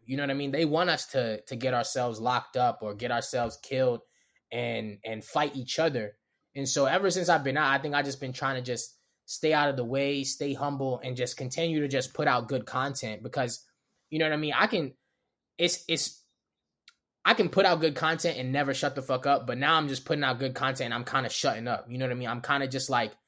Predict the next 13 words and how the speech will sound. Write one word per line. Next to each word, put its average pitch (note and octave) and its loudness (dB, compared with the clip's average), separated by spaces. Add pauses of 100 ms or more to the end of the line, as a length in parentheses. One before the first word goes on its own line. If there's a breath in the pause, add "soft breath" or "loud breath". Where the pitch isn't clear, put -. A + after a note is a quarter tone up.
(220)
I'm D3+ 0
not D#3 4
saying E3+ 2
as C3 -4
much. B2 -4
I'm C3 -4
just C3 -4
letting C#3 -2
my A#2 0
content C3 -4
speak C3+ -2
for B2+ -4
itself C3 0